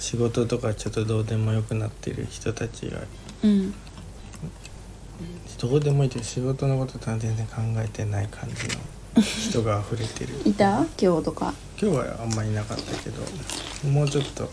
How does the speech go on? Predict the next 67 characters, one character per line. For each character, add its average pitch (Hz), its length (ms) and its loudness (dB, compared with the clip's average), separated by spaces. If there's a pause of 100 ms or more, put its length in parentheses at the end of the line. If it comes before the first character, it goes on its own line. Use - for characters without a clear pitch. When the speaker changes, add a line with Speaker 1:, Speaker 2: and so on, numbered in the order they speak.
Speaker 1:
中 127 240 2
旬 123 240 0
ぐ 120 80 2
ら 104 100 4
い 101 40 0
に 98 100 0
な 98 80 0
る 107 80 -4
と - 140 -4
よ 104 160 2
り 110 100 -2 (1000)
増 117 80 0
え 101 40 -2
て - 120 -8
い - 20 -10
く - 120 -10
感 - 260 -6
じ。 - 100 -8 (400)
Speaker 2:
で 240 60 4
も 220 120 12
酔 202 120 8
っ - 20 0
払 262 320 10
っ 294 40 4
て 247 180 8
る 226 100 8
お 220 80 10
じ 214 180 10
い 190 40 6
さ 160 140 6
ん 156 40 6
い 156 60 4
た 151 120 2
ね。 151 140 4 (1080)
Speaker 1:
ま 110 140 2
あ、 110 40 2
あ - 40 0
の 139 400 0
人 - 160 0
は - 60 2
多 113 120 4
分 107 100 2 (200)
年 110 400 2
末 - 180 -6
と - 60 -12
か 110 80 -2
じ 104 80 -2
ゃ - 20 0
な 101 140 -2
く - 60 -6
て - 160 -12
も、 - 260 -4
Speaker 2:
い - 20 2
つ - 160 0
で 160 100 6
も？ 160 100 4
Speaker 1:
い 233 60 4 (220)
つ - 160 -10
で 113 60 0
も 110 160 2
だ 104 80 0
と - 240 6
思 101 80 0
う 95 40 -2
け 95 80 -4
ど。 - 60 2
好 - 60 -4